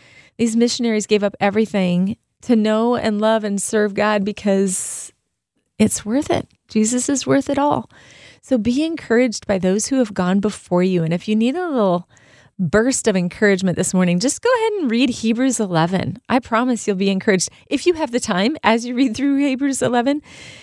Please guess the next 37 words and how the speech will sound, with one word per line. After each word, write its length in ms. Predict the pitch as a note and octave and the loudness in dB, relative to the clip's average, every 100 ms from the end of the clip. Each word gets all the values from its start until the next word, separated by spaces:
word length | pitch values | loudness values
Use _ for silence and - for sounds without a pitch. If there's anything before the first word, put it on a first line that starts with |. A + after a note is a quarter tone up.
| - - | -20 -14
stop 560 | - - A#3+ A3+ B3 - | -12 -4 0 0 0 -2
at 100 | - | -2
each 560 | G#3 A3+ - - - - _ _ - | 0 -2 -2 -8 -6 -8 _ _ 0
person 380 | A#3+ A3+ G#3+ | 0 2 0
of 160 | - G3 | 0 -2
faith. 260 | - G#3 F#3+ | 2 0 0
It 60 | |
says, 120 | F#3+ E3 | -2 -2
"By 380 | - F#3 F#3+ | 0 0 2
faith, 360 | G3 - F3+ F3+ | 0 0 0 0
Abraham." 400 | F#3+ G3 G3+ F3 - | 0 0 0 -2 -2
Just 180 | A#3 - | -2 0
stop 260 | A#3 B3 | 0 0
and 100 | G#3+ | -2
read 160 | G3 G3+ | -2 2
Abraham's 380 | G3+ G#3+ G#3+ G#3 | 2 2 0 -2
story, 460 | B3 A#3+ G3+ F#3+ - | -2 0 -2 -6 -4
and 100 | G3+ | -2
then 100 | G3 | 2
maybe 160 | G3+ G#3 | 2 0
take 240 | A3+ - | -2 -2
the 80 | G3+ | 0
next 240 | G#3 - | 0 -2
one 160 | F3+ F3+ | -2 0
the 80 | F#3 | 2
next 260 | G3 - | 0 -2
day. 340 | - G#3 F3+ F#3+ - - - - | 2 2 2 -6 -14 -20 -16 -2
But 120 | A3 - | 0 0
I'm 140 | A3 | -2
telling 340 | G#3+ A3 G#3+ | 0 0 2
you, 100 | G3+ | 0
you 160 | F3+ F#3+ | 0 2
will 80 | G3 | 2
be 140 | F3+ | 2
infused 580 | F3+ - G#3+ A#3 C#4+ B3+ | -2 -4 -2 2 2 0
with 160 | C#4+ A#3 | -6 -4
faith, 400 | B3 B3+ B3 | 0 2 0